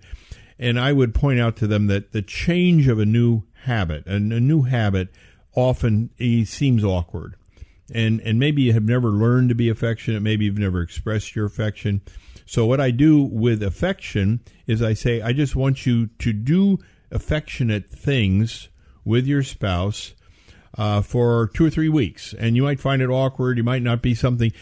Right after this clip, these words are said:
you say mutuality thing isn't exactly working for me 'cause I don't really enjoy it.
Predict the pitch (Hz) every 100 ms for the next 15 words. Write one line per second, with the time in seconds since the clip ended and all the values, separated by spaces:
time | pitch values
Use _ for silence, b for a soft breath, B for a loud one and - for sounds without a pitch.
0 | B B 120 117 123 117 107 131 147 -
1 | 139 120 123 127 117 113 - 120 117 113
2 | 113 107 101 104 104 107 110 104 104 104
3 | 104 104 104 107 101 107 101 107 107 110
4 | - 95 95 98 95 98 92 95 90 98
5 | 107 117 113